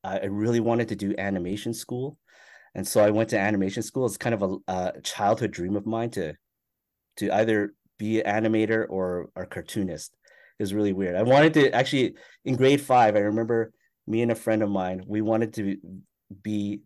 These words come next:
political cartoonists, like, you know, the ones you see in the newspaper. Um, I don't know, I don't know how that came about, but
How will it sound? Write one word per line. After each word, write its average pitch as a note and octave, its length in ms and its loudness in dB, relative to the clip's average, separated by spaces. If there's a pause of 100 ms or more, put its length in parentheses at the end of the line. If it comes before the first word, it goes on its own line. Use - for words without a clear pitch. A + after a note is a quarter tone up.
(100)
political G2+ 400 -4
cartoonists, F#2+ 760 -8
like, F#2+ 280 -6
you G#2+ 100 0
know, A2 300 0 (120)
the - 60 -6
ones G#2+ 220 0
you A2 40 -6
see G#2+ 220 -4
in G#2+ 80 0
the F#2+ 60 0
newspaper. A#2 720 -4 (520)
Um, F#2+ 480 2 (120)
I A#2+ 100 -6
don't B2 140 2
know, G#2 280 2
I G#2 140 0
don't A2 80 2
know A2 100 0
how G2 180 -2
that F#2+ 180 -2
came F2+ 240 -8
about, E2+ 440 -6
but E2 220 -6